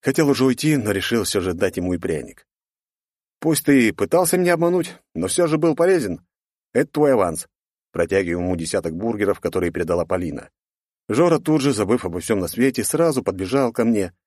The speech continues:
сел рядом и жует, урча, довольный. Как говорил комбат, нужно быть строгим, но справедливым.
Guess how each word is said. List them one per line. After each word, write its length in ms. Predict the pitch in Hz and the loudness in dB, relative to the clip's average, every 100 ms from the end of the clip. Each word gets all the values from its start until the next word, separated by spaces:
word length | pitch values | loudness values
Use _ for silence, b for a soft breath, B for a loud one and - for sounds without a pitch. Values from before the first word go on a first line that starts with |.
| _ _ - | _ _ -6
сел 340 | - 180 143 | 0 2 4
рядом 400 | 139 151 139 127 | 4 4 4 2
и 20 | |
жует, 460 | 120 113 156 151 98 | 2 0 2 2 0
урча, 420 | 90 - 110 90 | -4 -2 0 0
довольный. 680 | 80 85 123 117 92 76 - _ _ _ _ _ _ _ _ - | -2 -2 0 0 0 -4 -10 _ _ _ _ _ _ _ _ -2
Как 200 | 120 135 | 0 2
говорил 340 | 113 127 120 | 4 4 2
комбат, 580 | - 98 113 135 - - _ _ - | 0 -2 0 -2 -4 -20 _ _ -6
нужно 280 | 95 101 98 | -2 0 0
быть 140 | 95 | -4
строгим, 480 | - - 147 95 80 _ _ | -6 -4 -2 -4 -8 _ _
но 160 | 87 110 | -6 -4
справедливым. 600 | - 110 117 90 67 | 0 0 0 -2 -6